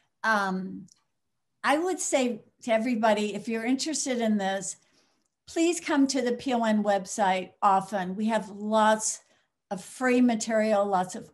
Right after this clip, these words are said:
articles, lots of topical content,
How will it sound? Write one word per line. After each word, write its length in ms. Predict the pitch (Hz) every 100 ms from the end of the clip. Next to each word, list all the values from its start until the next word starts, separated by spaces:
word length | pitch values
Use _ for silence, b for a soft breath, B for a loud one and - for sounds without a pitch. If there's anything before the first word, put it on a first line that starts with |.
| -
articles, 800 | 226 233 233 226 208 214 190 - b b b b 220
lots 380 | 208 202 202
of 240 | 214 196 185
topical 640 | - 254 233 247 233 220
content, 800 | 220 220 208 202 220 196 185